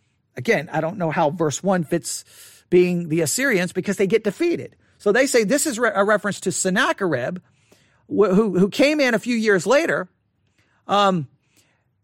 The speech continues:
and when by the power and the authority of the Messiah,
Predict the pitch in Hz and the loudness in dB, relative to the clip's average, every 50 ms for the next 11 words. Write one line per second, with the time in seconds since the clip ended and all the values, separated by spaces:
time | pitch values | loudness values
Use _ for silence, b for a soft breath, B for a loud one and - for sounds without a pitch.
0 | - 202 220 220 220 240 254 240 220 220 220 202 190 - - 214 254 285 294 294 | 2 2 4 4 4 4 4 4 4 2 2 2 0 0 2 2 4 6 6 4
1 | 285 254 247 233 208 - 240 240 240 233 214 190 170 185 175 165 - - - 311 | 4 2 2 0 0 2 2 2 2 4 2 2 0 0 0 0 2 2 2 4
2 | - 226 - 165 160 196 226 | 4 4 4 2 2 0 -2